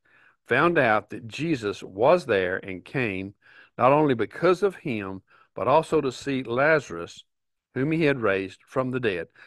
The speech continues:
So it's been several days. We don't know how long. Jesus had res-, retreated after he raised Lazarus, but now everybody's going crazy about this Jesus guy because it's Lazarus is a well-known fellow. They know he's dead.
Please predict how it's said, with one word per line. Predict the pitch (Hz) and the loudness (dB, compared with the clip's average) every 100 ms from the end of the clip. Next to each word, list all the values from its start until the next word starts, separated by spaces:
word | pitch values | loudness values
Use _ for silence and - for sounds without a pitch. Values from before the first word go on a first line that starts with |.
| - | -20
So | - 127 120 - - | -2 2 2 2 -10
it's | 143 | -4
been | 165 233 | 2 2
several | - 175 170 170 | 2 2 4 6
days. | 147 120 110 | 6 4 0
We | |
don't | 135 143 | -4 -4
know | 139 | -2
how | 143 | 0
long. | 139 120 113 | 2 0 -2
Jesus | 113 147 143 131 | -6 -8 -6 -2
had | 110 | -2
res-, | 107 104 | -2 -6
retreated | 113 95 - 160 156 139 | -8 -6 0 2 4 2
after | 123 123 | 2 -2
he | |
raised | 107 110 107 | -2 -2 -2
Lazarus, | 113 151 147 143 131 _ _ _ _ | 0 0 0 -2 -8 _ _ _ _
but | - 117 | -12 -4
now | 127 151 | 0 2
everybody's | 135 135 131 117 - | 2 0 0 0 -2
going | 110 92 | -6 -6
crazy | - 151 143 113 | -2 0 0 -2
about | 98 101 | -4 -4
this | 92 - | -6 -10
Jesus | 127 139 107 95 | -6 -6 -8 -8
guy | 92 87 | -4 -4
because | 90 92 104 92 | -4 -4 -6 -6
it's | - | -8
Lazarus | 110 139 151 135 123 | 0 2 2 0 -4
is | 104 98 | -8 -10
a | 92 - | -14 -4
well-known | 123 139 139 139 | -2 0 0 -2
fellow. | 120 107 92 98 _ _ _ _ _ _ _ _ _ _ _ _ _ _ | 0 0 0 -6 _ _ _ _ _ _ _ _ _ _ _ _ _ _
They | 120 | -2
know | 113 113 139 | 0 4 4
he's | 160 160 | 4 2
dead. | 131 104 98 104 | 0 0 0 -4